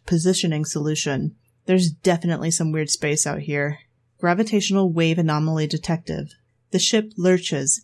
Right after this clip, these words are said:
Anna's stomach churns. Jinju vibrates violently in place, an outer shell of light absorbing some f-, form of force. Red iron needles whistle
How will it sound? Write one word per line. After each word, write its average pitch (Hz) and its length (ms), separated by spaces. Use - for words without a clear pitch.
Anna's 196 380
stomach - 520
churns. 147 720
Jinju 190 560
vibrates 170 520
violently 165 520
in 151 120
place, 156 640
an 170 140
outer 196 240
shell 180 380
of 156 100
light 165 340
absorbing 170 500
some 170 200
f-, - 300
form 185 320
of 156 100
force. 160 560
Red 190 360
iron 180 300
needles 175 360
whistle 160 560